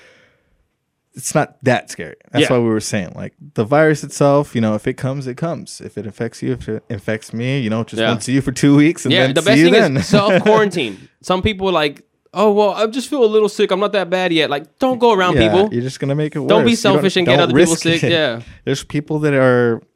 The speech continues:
Speaker 1: getting, like, uh, criminal prosecution, right? Because they go on, uh, knowingly go on planes with it.
Speaker 2: Right. Yeah, yeah.
Speaker 1: And
Speaker 2: It's
Speaker 1: it's
Speaker 2: like, it's like people who have aids and they knowingly, you know,
Speaker 1: Yeah.
Speaker 2: have, they, they know they have it, but they're, like,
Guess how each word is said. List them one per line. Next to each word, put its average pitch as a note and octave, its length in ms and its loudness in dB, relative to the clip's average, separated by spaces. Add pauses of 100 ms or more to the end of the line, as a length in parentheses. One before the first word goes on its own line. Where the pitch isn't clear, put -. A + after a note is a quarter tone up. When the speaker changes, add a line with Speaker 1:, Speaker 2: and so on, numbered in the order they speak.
(120)
Speaker 1:
getting, C3 400 -2
like, A2+ 340 -6
uh, A2 380 -2
criminal B2 800 -4 (600)
prosecution, B2 600 -4
right? A2 240 -6
Because G#2+ 420 -8
they G#2+ 280 -4
go A2 160 -2
on, A2 380 -4 (100)
uh, B2 120 0 (140)
knowingly A#2 560 0
go G2+ 200 -2
on G2+ 120 -2
planes G2+ 480 -6
with B2 300 0
it. G2+ 260 -4
Speaker 2:
Right. A2+ 320 0 (140)
Yeah, F3 140 0
yeah. F3 140 0
Speaker 1:
And A2 80 -6
Speaker 2:
It's - 0 -
Speaker 1:
it's F#2 80 -8
Speaker 2:
like, A2+ 140 -6
it's C3+ 180 -6
like C#3 140 0
people D#3 180 -4
who D#3 60 -2
have B2 300 -4
aids A#2+ 300 -4
and A2+ 80 -4
they A#2 80 -2
knowingly, A#2 680 -4
you A#2+ 120 -6
know, G2 200 -6
Speaker 1:
Yeah. G2 340 -10
Speaker 2:
have, B2 340 -8
they, B2 200 -2
they B2 140 -2
know C3+ 220 2
they B2 100 0
have B2+ 160 -4
it, A#2+ 80 -6
but A2 100 -10
they're, A2 160 -4
like, G2+ 220 -8